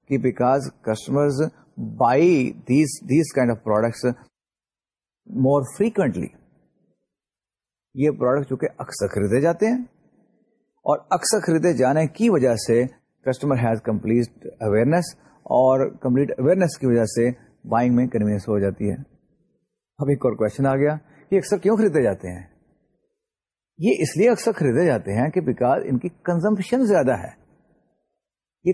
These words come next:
کنزیوم زیادہ ہوتے ہیں، اور اس لیے ہم نے اس کا نام رکھ دیا ہوا کنزیومر پروڈکٹس۔ So، کنزیومر پروڈکٹ میں سے ایک کیٹیگری جس کا ہم نے ٹائٹل رکھا کنوینئنس گڈز، ہم اس کو ڈسکس کر رہے ہیں، اور کنوینئنس گڈز وہ ہیں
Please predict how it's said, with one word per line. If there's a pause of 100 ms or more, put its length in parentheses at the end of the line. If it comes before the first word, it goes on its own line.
کنزیوم
زیادہ (100)
ہوتے
ہیں، (340)
اور
اس
لیے
ہم
نے
اس
کا
نام
رکھ
دیا
ہوا (360)
کنزیومر
پروڈکٹس۔ (1400)
So،
کنزیومر (120)
پروڈکٹ
میں (100)
سے (460)
ایک
کیٹیگری (320)
جس
کا
ہم
نے
ٹائٹل
رکھا (320)
کنوینئنس (140)
گڈز، (260)
ہم
اس
کو
ڈسکس
کر
رہے
ہیں، (240)
اور (100)
کنوینئنس
گڈز
وہ
ہیں